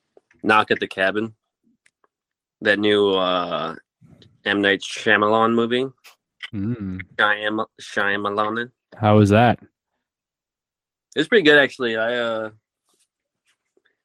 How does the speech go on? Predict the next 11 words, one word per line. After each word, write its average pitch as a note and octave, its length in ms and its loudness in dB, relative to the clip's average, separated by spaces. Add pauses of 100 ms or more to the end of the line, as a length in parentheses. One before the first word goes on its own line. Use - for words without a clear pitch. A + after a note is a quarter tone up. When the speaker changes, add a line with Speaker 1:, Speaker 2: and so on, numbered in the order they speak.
(120)
Speaker 1:
I A#2 60 -12
was C#3+ 140 -4
very D3+ 560 -4
intrigued C#3 600 0
throughout B2+ 200 2
the A#2+ 60 -2
whole A#2+ 140 2
thing. A#2 320 0
It A2+ 120 -4
wasn't, B2+ 280 2
like, A2+ 400 -4